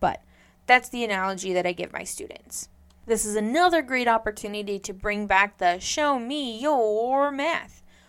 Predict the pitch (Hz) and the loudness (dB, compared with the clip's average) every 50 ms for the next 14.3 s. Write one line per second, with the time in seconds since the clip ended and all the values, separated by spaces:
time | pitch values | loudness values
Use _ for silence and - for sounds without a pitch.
0 | _ _ - - 196 196 185 185 180 - - 190 196 - 220 214 208 202 196 196 | _ _ -4 0 2 4 4 4 4 2 -4 -6 -4 0 4 6 6 8 6 6
1 | 190 196 202 - - - 220 214 214 - 214 202 202 - - 220 208 214 - 196 | 4 2 -2 -4 -8 -6 -6 -4 -2 0 0 0 0 -2 -8 -8 -8 -8 -8 -8
2 | 196 196 196 196 190 190 185 - 185 180 202 233 247 262 - 254 254 254 - - | -8 -8 -8 -8 -8 -10 -8 -6 -4 0 2 2 2 0 -2 -8 -10 -8 -8 -6
3 | 240 233 233 226 233 233 233 _ _ _ _ _ - _ _ - - 202 196 196 | -8 -6 -4 -4 -6 -6 -6 _ _ _ _ _ -20 _ _ -8 -6 -4 -4 -2
4 | 196 196 196 196 196 185 185 185 180 185 180 180 180 180 180 180 180 180 180 180 | -2 -2 0 0 0 0 -2 -2 0 2 2 2 2 0 0 -2 -2 -2 -2 -4
5 | 175 - - 180 180 180 180 - - 190 185 180 180 175 180 180 185 175 170 175 | -4 -4 -2 -2 -2 -2 -2 -4 -6 -4 -2 -2 -2 -2 -4 -4 -6 -8 -6 -8
6 | 175 - - - 233 240 233 - - - - - 220 185 190 190 190 180 180 170 | -8 -2 2 4 4 4 2 0 -8 -6 -2 0 0 0 2 0 0 -2 -2 -2
7 | 170 180 180 - - - - - - - - - - _ _ _ _ _ _ _ | -8 -10 -10 -12 -12 -14 -12 -12 -12 -12 -12 -12 -12 _ _ _ _ _ _ _
8 | _ - - _ _ - 240 214 208 220 240 247 - 269 254 262 262 247 240 226 | _ -20 -20 _ _ 6 6 6 6 4 0 0 4 6 6 6 6 4 4 4
9 | 220 214 220 220 214 208 208 202 202 196 196 202 208 196 - - - - 226 214 | 6 6 6 6 6 6 6 6 6 6 6 4 2 0 -2 -4 -8 -6 -6 -4
10 | 220 214 214 - 220 190 - - - - 294 - - 226 208 196 196 190 190 - | -4 -6 -6 -6 -6 -8 -6 -4 -2 -2 -2 -2 -4 -6 -2 0 0 0 0 0
11 | 175 175 190 - - - - - - - - - _ _ _ _ _ _ - 240 | -2 -4 -4 -4 -8 -12 -10 -10 -10 -10 -10 -12 _ _ _ _ _ _ -8 -6
12 | 233 233 302 311 294 285 277 277 277 - 269 - - 247 233 233 233 233 233 - | -4 0 2 2 2 2 2 -2 -6 -6 -8 -4 -2 0 2 2 2 0 -2 -2
13 | - 208 202 202 196 196 196 - 185 180 180 - - 220 214 208 214 220 220 - | 0 0 2 2 2 0 0 0 -2 -2 -2 -4 -6 -4 -4 -4 -6 -8 -12 -6
14 | - 202 180 175 165 - | 0 2 2 2 2 0